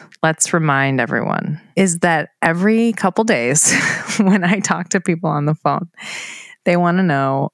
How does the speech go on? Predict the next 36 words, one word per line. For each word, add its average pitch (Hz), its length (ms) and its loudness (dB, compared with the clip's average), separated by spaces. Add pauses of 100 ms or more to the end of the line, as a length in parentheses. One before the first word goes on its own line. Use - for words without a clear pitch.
(200)
"What 151 300 2
are 156 120 2
the 156 120 2
worst 139 320 0
things 135 260 0
I've 127 160 0
seen 120 300 -2
at - 80 -4
a 143 200 -2
wedding? 240 380 2
What's 233 220 0
the 247 100 0
craziest 269 880 0
thing 135 180 0
I've 123 140 -2
seen 131 240 -2
at 127 100 -2
a 127 60 0
wedding? - 340 -2
Can 175 220 0
you 185 100 2
tell 160 320 -2
me 180 380 2
something 185 400 0
that's 190 180 0
gone 185 280 0
wrong 208 500 2
at 165 80 2
a 139 60 2
wedding?" 113 360 -2
I 160 120 -4
don't 175 100 2
know 175 140 2
if - 120 -4
it's - 220 -2
like, 117 320 -4